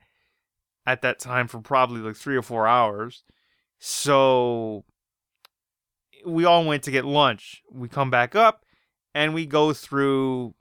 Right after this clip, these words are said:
the paces of the Heimlich maneuver. Now, you're not actually supposed to perform the maneuver. Like, you're just supposed to put your hands and your arms in the positions of doing the,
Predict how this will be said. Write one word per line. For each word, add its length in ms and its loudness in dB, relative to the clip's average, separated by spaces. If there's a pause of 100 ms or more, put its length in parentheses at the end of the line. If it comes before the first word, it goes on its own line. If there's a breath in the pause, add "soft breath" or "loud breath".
(340)
the 140 -8
paces 500 -4
of 60 -8
the 140 -6
Heimlich 420 -2
maneuver. 360 -20
Now, 120 -6
you're 140 -2
not 300 2
actually 380 -2
supposed 520 -4
to 100 -6
perform 680 -4 (540)
the 160 -4
maneuver. 520 0
Like, 240 -16
you're 280 -2 (260)
just 240 -2
supposed 460 -2
to 80 -10
put 340 -4 (480)
your 220 -2
hands 920 -2
and 180 -8
your 160 -6
arms 540 -2
in 160 -6
the 80 -2
positions 680 -6 (200)
of 280 -2
doing 540 -4 (720)
the, 380 -4